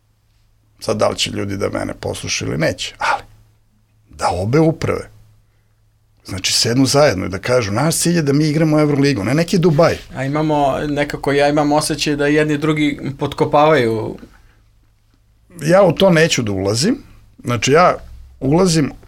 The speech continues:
Speaker 1: u to da kao čovek koji voli košarku i koji je u profesionalno radio u košarci i sad je, ajde kažemo, isto tako vezan za to, a, meni prestaje zadovoljstvo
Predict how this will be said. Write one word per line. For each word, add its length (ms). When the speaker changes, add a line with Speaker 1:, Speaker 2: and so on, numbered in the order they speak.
Speaker 1:
u 200
to 400
da 140
kao 220
čovek 540
koji 200
voli 300
košarku 600
i 120
koji 280
je 80
u 60
profesionalno 960
radio 300
u 40
košarci 520
i 40
sad 260
je, 200
ajde 120
kažemo, 460
isto 280
tako 320
vezan 300
za 120
to, 260
a, 340
meni 380
prestaje 380
zadovoljstvo 840